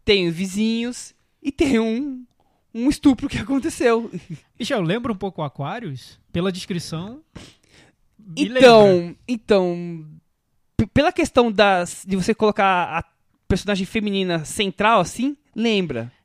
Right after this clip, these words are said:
Speaker 2: É, porque, porque você fala que existe um tema muito forte no filme, só que o filme não se atém a ele. No Aquarius é isso também. Existe
Speaker 1: Sim.
Speaker 2: um tema muito forte, que é ela sair ou não do apartamento, só que o filme quer mais traçar o perfil daquela personagem do que focar somente naquele, naquele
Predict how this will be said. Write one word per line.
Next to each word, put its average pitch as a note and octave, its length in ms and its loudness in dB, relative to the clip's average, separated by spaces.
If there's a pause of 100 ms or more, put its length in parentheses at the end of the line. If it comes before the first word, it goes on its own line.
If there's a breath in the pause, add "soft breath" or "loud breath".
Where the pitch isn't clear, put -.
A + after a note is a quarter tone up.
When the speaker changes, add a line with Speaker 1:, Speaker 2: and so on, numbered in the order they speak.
Speaker 2:
É, A3+ 100 -4
porque, - 460 -16
porque F#3+ 260 -10
você G3 120 -12
fala G#3 200 -8
que - 100 -10
existe G#3 300 -10
um A3+ 60 -14
tema F#3+ 260 -10
muito E3+ 200 -12
forte D3 320 -12
no C#3+ 80 -12
filme, F#3+ 360 -14
só - 160 -12
que - 100 -18
o F3+ 40 -12
filme F#3+ 260 -14
não F#3 140 -12
se - 100 -14
atém F#3 320 -12
a F3 100 -10
ele. B2+ 320 -10 (240)
No D3+ 120 -6
Aquarius E3+ 400 -6
é G3+ 120 -8
isso G3+ 180 -12
também. A3 300 -10
Existe A3+ 240 -4
Speaker 1:
Sim. F#3+ 60 -2
Speaker 2:
um D3+ 40 -8
tema F3+ 220 -6
muito E3+ 200 -12
forte, D#3+ 260 -8
que - 80 -12
é D#3 40 -6
ela D3+ 160 -6
sair D3 300 -8
ou D3 80 -8
não C#3+ 120 -12
do D3 60 -8
apartamento, D#3 440 -12
só G3 100 -8
que - 80 -14
o G3+ 40 -12
filme A3 380 -10
quer A3+ 460 -8
mais A3 320 -8 (120)
traçar B3 300 -8
o - 20 -16
perfil A#3 280 -10
daquela A#3 260 -12
personagem A3 520 -10
do A#3 120 -12
que B3 320 -12 (220)
focar G#3+ 480 -8 (340)
somente G3+ 480 -4
naquele, A3 420 -14
naquele G3 200 -10